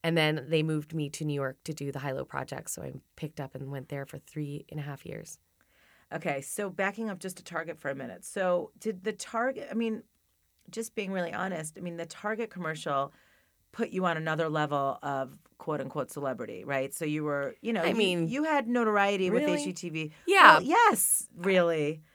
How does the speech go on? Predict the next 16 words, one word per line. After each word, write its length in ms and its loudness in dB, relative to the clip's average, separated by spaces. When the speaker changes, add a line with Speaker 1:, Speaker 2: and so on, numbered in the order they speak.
Speaker 1:
I 60 0
Speaker 2:
That's 80 6
Speaker 1:
mean 200 0
Speaker 2:
huge. 380 2
I 80 0
mean, 260 2
did 200 -4
you 80 -4
start 240 -2
to 60 -16
get 160 -8
recognized? 840 2
Did 100 0
it 140 -4
change 400 -2
things? 520 -8